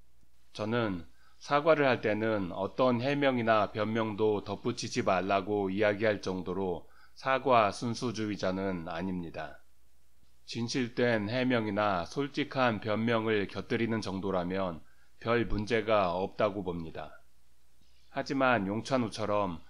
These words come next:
어설프거나 뻔뻔스러운 방어 논리들로 자신의 잘못을 은폐하거나 축소하려 한다면 사과를 해서 욕을 더 먹을 수도 있습니다. 첫째,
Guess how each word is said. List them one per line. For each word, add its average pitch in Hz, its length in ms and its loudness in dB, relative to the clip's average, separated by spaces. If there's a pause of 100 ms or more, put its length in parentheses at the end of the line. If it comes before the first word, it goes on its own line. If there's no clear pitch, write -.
(180)
어설프거나 117 840 2
뻔뻔스러운 123 880 2
방어 110 460 2
논리들로 101 1000 0 (300)
자신의 123 500 0
잘못을 110 580 0 (100)
은폐하거나 104 920 2
축소하려 123 560 2
한다면 90 600 -2 (400)
사과를 143 540 4
해서 107 420 2
욕을 104 380 2
더 104 300 2
먹을 101 240 0
수도 98 500 -2
있습니다. 87 580 -8 (1300)
첫째, 120 600 -2